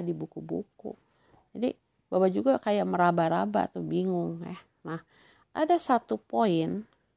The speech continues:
di mana itu, teman-teman, Bapak mencret. Waduh, itu benar-benar sakit loh.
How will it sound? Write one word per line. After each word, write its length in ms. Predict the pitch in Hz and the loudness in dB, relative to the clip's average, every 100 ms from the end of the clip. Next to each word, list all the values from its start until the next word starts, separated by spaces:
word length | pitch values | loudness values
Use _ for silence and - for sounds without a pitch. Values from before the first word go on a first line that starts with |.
| _ - | _ -10
di 200 | 190 214 | -2 -2
mana 560 | 208 214 220 190 165 - - _ _ _ _ _ _ _ _ _ | 0 -2 -2 -2 -4 -8 -14 _ _ _ _ _ _ _ _ _
itu, 160 | 214 262 | -4 -4
teman-teman, 680 | 254 208 202 196 180 165 185 - _ _ _ _ - _ _ - _ _ _ _ _ | -2 -2 -2 -2 -4 -4 -8 -14 _ _ _ _ -20 _ _ -20 _ _ _ _ _
Bapak 240 | 160 160 180 | 0 2 2
mencret. 480 | 170 151 147 123 - _ _ _ _ - | 2 -2 -6 -10 -12 _ _ _ _ -14
Waduh, 320 | - 98 175 - _ _ _ _ _ _ _ - | -10 -8 -8 -10 _ _ _ _ _ _ _ -16
itu 160 | 220 285 | -8 -6
benar-benar 600 | 220 208 208 190 196 196 | -4 -4 -4 -4 -4 -6
sakit 560 | - 220 214 - 196 - | -6 -8 -8 -12 -12 -14
loh. 140 | - | -18